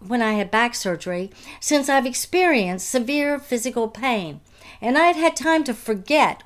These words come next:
what it felt like. And with a pinched nerve, the pain frequently feels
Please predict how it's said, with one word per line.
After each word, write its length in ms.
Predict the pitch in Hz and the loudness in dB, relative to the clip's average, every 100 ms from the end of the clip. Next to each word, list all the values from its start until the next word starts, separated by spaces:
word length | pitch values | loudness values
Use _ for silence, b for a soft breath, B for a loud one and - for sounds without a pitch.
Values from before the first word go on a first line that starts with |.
| - | -4
what 140 | 214 | -2
it 100 | 185 | -2
felt 280 | - 220 151 | -2 -4 -4
like. 380 | 156 139 147 _ _ _ _ B B B B | -8 -12 -16 _ _ _ _ B B B B
And 160 | 262 294 | 2 6
with 140 | 320 | 6
a 80 | 311 | 6
pinched 420 | - 392 381 - | 4 0 0 -2
nerve, 460 | 285 226 208 202 - | 2 4 4 0 -4
the 80 | |
pain 460 | 220 - 311 311 302 | -6 -2 0 2 0
frequently 680 | 302 370 370 302 226 202 208 | -2 -2 -2 0 -2 -2 -4
feels 480 | 233 208 190 180 | 0 0 0 -4